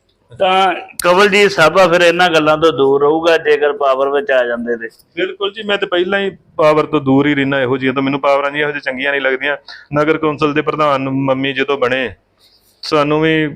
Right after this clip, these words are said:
Speaker 2: ਕਹਿੰਦੇ ਵੀ, "ਤੁਸੀਂ ਗਨਮੈਨ ਲਓ ਜਾਂ ਕੁਛ ਕਰੋ।" ਅਸੀਂ ਕਿਹਾ ਵੀ, "ਸਾਨੂੰ ਗਨਮੈਨ ਦੀ ਲੋੜ ਨਹੀਂ।" ਸਾਹਿਬ ਸਿੰਘ ਤੇ ਮੈਂ ਤੇ ਕਾਰ 'ਚ ਜਾਣਾ ਵੀ ਬਹੁਤਾ ਪਸੰਦ ਨਹੀਂ ਕਰਦਾ, ਮੈਂ ਐਕਟਿਵਾ ਵਗੈਰਾ 'ਤੇ ਜਾਣਾ ਪਸੰਦ ਕਰਾਂ, ਕਿਉਂਕਿ ਸੰਗਤ ਰੱਬ ਰੂਪ ਹੈ, ਮੇਰਾ ਮਨ ਹੁੰਦਾ ਸੰਗਤ ਨੂੰ ਮਿਲੀਏ।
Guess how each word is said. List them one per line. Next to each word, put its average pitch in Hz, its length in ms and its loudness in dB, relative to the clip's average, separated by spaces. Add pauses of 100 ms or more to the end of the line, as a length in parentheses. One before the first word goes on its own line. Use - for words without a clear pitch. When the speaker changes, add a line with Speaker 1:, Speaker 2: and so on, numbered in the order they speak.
(240)
Speaker 2:
ਕਹਿੰਦੇ 151 380 2
ਵੀ, 147 100 -2
"ਤੁਸੀਂ 143 240 -2
ਗਨਮੈਨ 131 460 0
ਲਓ 135 280 0
ਜਾਂ 135 140 -4
ਕੁਛ 123 220 -2
ਕਰੋ।" 120 380 -2 (480)
ਅਸੀਂ 156 160 2
ਕਿਹਾ 160 120 2
ਵੀ, 160 80 0
"ਸਾਨੂੰ 135 280 -2
ਗਨਮੈਨ 131 320 0
ਦੀ 131 100 0
ਲੋੜ 123 220 0
ਨਹੀਂ।" 143 100 -2
ਸਾਹਿਬ 147 240 0
ਸਿੰਘ 160 160 -4
ਤੇ 160 100 -4
ਮੈਂ 165 120 -2
ਤੇ 180 60 -6
ਕਾਰ 160 380 4
'ਚ 185 140 -4
ਜਾਣਾ 160 340 0
ਵੀ 175 80 -4
ਬਹੁਤਾ 147 280 0
ਪਸੰਦ 127 320 -4
ਨਹੀਂ 139 120 -4
ਕਰਦਾ, 143 220 -2
ਮੈਂ 160 140 0
ਐਕਟਿਵਾ 143 360 -2
ਵਗੈਰਾ 139 260 0
'ਤੇ 135 140 -4
ਜਾਣਾ 127 200 -4
ਪਸੰਦ 127 280 -6
ਕਰਾਂ, 135 120 -2
ਕਿਉਂਕਿ 160 200 -2
ਸੰਗਤ 143 320 -4
ਰੱਬ 139 260 0
ਰੂਪ 143 200 0
ਹੈ, 165 60 2
ਮੇਰਾ 147 200 -2
ਮਨ 135 200 -2
ਹੁੰਦਾ 156 180 0
ਸੰਗਤ 147 280 -4
ਨੂੰ 147 140 -2
ਮਿਲੀਏ। 135 360 -2